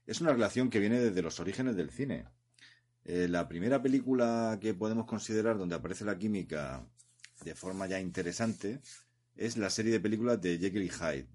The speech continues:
basadas en la novela de Stevenson. Hay versiones en mil nove-, mil novecientos doce, en mil novecientos veinte,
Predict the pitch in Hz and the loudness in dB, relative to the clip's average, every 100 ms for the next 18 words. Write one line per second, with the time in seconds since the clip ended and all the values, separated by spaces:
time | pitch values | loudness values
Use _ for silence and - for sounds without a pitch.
0 | - 67 71 87 90 90 82 87 87 80 | -12 -10 -6 -6 -4 -4 -2 0 0 -2
1 | 73 - 104 76 67 67 62 - _ _ | -4 -4 -4 -2 -6 -10 -14 -16 _ _
2 | _ 87 90 87 - 92 90 82 87 87 | _ -4 -2 -2 -4 -4 -4 -4 -4 -4
3 | 80 64 87 92 92 82 80 80 78 73 | -6 -8 -6 -4 -4 -6 -6 -8 -8 -2
4 | 127 - 110 107 92 82 78 82 76 71 | -2 -2 -2 -2 -2 -4 -6 -8 -8 -4
5 | 98 123 - 107 | 0 0 0 -6